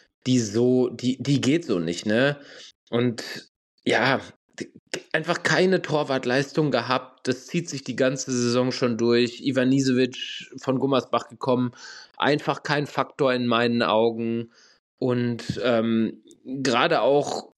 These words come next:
ja, Leistungsträger, von denen man erwartet, dass sie in die Bresche springen. Marcel Schiller, Oskar Sunnefeld mit extrem,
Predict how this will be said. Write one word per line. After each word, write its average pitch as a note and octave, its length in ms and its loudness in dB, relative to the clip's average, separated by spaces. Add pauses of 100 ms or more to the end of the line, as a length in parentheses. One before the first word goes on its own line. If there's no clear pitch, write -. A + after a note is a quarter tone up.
ja, C3+ 300 2
Leistungsträger, C#3+ 960 0
von C#3+ 180 -2
denen D3 200 2
man C#3+ 180 2
erwartet, A#2+ 500 0
dass D3+ 160 -2
sie D3+ 120 -2
in C#3 60 -2
die C3+ 100 2
Bresche B2 280 0
springen. A#2 380 -2
Marcel C3+ 400 2
Schiller, A#2 480 0
Oskar C#3 360 0
Sunnefeld C3+ 760 0
mit C3 280 -4
extrem, D3 800 0